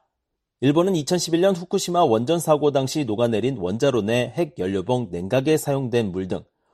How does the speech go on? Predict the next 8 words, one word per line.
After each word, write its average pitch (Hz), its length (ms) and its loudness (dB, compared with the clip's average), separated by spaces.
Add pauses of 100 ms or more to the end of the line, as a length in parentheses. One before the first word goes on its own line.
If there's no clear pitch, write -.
(160)
오염수 131 600 2
약 110 160 2
삼만 190 420 -4
톤을 107 300 -6 (340)
천 196 260 -2
개의 170 280 2
저장고에 110 800 0
보관해왔습니다. 87 960 -4